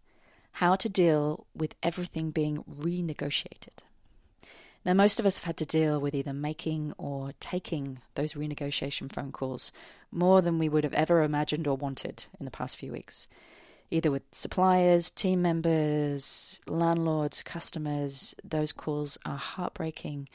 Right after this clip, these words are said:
difficult to navigate, and overwhelming in their frequency at the point, at this point in time. They're also emotionally intense, and a blueprint to work from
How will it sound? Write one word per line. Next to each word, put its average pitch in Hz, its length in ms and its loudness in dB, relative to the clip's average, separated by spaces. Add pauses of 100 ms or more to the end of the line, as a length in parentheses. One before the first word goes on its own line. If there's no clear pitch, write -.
(600)
difficult 190 380 -2
to 170 120 -4
navigate, 147 920 -2
and 143 600 -4 (380)
overwhelming 151 760 0 (140)
in 147 120 -4
their 139 100 -6
frequency - 720 -8 (300)
at 156 120 -10
the - 60 -14
point, - 320 -12 (120)
at - 160 -8
this 151 120 -4
point 151 220 -6
in 147 60 -10
time. 156 320 -6 (2000)
They're 226 140 10
also 208 520 8
emotionally 185 480 4
intense, 151 640 0 (240)
and 151 500 0 (560)
a 160 80 4
blueprint 202 640 6
to 165 120 2
work 196 340 4
from - 480 -8